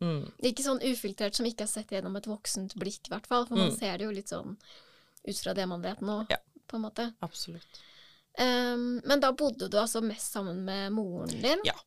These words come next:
Speaker 1: Eh, mamma fikk, eh, eller ble eneforsørger.
Speaker 2: Mm.
Speaker 1: Eh, måtte gjennom en liten rettssak, eh, hvor hun selvfølgelig vant.
Speaker 2: Mm.
Speaker 1: Eh, det var ganske klart og tydelig. Ehm, og det skapte jo ganske mye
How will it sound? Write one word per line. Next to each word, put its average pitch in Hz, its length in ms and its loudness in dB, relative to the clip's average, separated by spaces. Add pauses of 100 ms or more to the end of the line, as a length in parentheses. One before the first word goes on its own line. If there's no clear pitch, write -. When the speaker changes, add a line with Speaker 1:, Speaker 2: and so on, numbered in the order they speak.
(280)
Speaker 1:
Eh, 170 180 2
mamma 156 340 2
fikk, - 500 -10
eh, 151 420 -4
eller 151 140 0
ble 147 140 0
eneforsørger. 156 840 2 (180)
Speaker 2:
Mm. 262 160 2
Speaker 1:
Eh, 165 360 0
måtte 160 280 -8
gjennom 151 300 -8
en 156 320 -8 (320)
liten 156 540 -10
rettssak, 196 640 0 (100)
eh, 165 400 -2
hvor 156 240 -6
hun 160 200 -4 (680)
selvfølgelig 170 380 0
vant. - 500 2
Speaker 2:
Mm. 240 80 0
Speaker 1:
Eh, 170 960 -2 (100)
det 165 260 -6
var 165 120 -10
ganske 165 380 -8
klart - 360 -6
og - 60 -8
tydelig. 175 360 -2 (640)
Ehm, 170 580 2
og 165 140 0
det 156 600 0 (120)
skapte - 420 -4
jo 143 120 0
ganske 156 580 -6
mye 156 400 -8